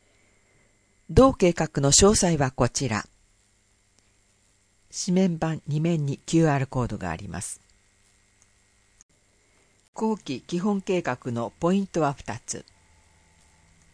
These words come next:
一、子どもを中心としたまちづくりをリーディングプロジェクトの中心に。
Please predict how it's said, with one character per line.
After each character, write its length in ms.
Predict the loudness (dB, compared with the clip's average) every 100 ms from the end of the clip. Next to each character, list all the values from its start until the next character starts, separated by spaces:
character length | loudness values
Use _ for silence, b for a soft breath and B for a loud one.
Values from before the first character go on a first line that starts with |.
| _ -6
一、 340 | -4 -2 -4 _ _ _ _ _ _ 2
子 140 | 8
ど 100 | 8
も 120 | 8 4
を 100 | 2
中 240 | 4 4
心 240 | 4 0
と 140 | 2 2
し 60 |
た 120 | 2 0
ま 140 | 0
ち 100 | -2
づ 140 | -4
く 120 | -2 -2
り 140 | 0
を 200 | 0 -2 b b b b b
リ 200 | 0 2
ー 20 |
デ 80 | 2
ィ 100 | 2
ン 60 | 4
グ 140 | 4
プ 120 | 6
ロ 140 | 6 8
ジ 100 | 6
ェ 40 |
ク 100 | 4
ト 100 | 4
の 140 | 4 4
中 240 | 4 4
心 280 | 2 0 -4
に。 160 | -12